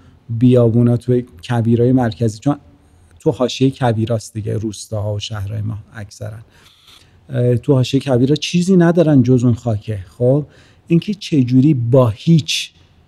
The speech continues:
یه اثری رو تولید کنی،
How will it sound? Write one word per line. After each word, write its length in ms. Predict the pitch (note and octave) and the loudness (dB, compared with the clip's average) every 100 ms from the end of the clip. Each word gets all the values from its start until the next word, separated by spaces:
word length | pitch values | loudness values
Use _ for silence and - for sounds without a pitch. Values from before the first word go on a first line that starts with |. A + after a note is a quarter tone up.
| _ _ B2 | _ _ -2
یه 160 | C3 - - _ _ _ - - | -2 -4 -20 _ _ _ -18 -8
اثری 420 | B2 - C3 B2 | -6 -4 0 0
رو 80 | A#2 | 0
تولید 480 | - B2+ A#2+ A#2+ | 0 0 2 -2
کنی، 600 | - C3 B2 C3 D#3+ F3+ | -2 0 4 4 4 0